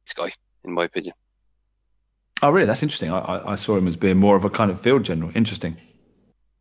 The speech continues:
Speaker 2: I need to dig, dig deeper there. And, and the other guy I think is, is, uh, Troy Anderson of Montana State. You seen any of that guy?
Speaker 1: Oh, I haven't, but I love hearing Montana State.
Speaker 2: Yeah,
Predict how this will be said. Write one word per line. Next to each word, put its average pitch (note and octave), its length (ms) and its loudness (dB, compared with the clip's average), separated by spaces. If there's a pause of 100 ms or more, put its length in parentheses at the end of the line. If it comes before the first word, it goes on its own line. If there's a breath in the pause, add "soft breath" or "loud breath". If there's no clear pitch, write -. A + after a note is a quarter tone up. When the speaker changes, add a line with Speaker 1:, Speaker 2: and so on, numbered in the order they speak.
(140)
Speaker 2:
I F#2+ 80 -10
need F2+ 140 -10
to F2+ 140 -8
dig, E2+ 460 -8
dig E2+ 180 -6
deeper F#2 260 -4
there. F2 140 -6 (920 loud breath)
And, B2+ 200 4
and C3+ 80 2
the C#3+ 60 8
other G3+ 140 6
guy D3 160 4
I A2+ 40 2
think A2 180 -2
is, G2+ 140 -10
is, G2+ 200 -10
uh, F#2 480 -4
Troy A#2+ 360 4
Anderson G2+ 580 0
of D#2+ 100 -8
Montana F#2 420 -2
State. G2 280 -2 (680)
You - 60 -20
seen G#2+ 140 2
any G#2 100 2
of - 20 2
that G#2+ 120 2
guy? C3+ 200 -2 (720 soft breath)
Speaker 1:
Oh, - 440 -16
I - 80 -2
haven't, C3+ 480 -2
but A2+ 180 -4 (260)
I A#2 120 -6
love B2+ 380 -4
hearing B2 320 0
Montana A#2 480 -2
State. - 560 -4 (300 soft breath)
Speaker 2:
Yeah, A2+ 320 2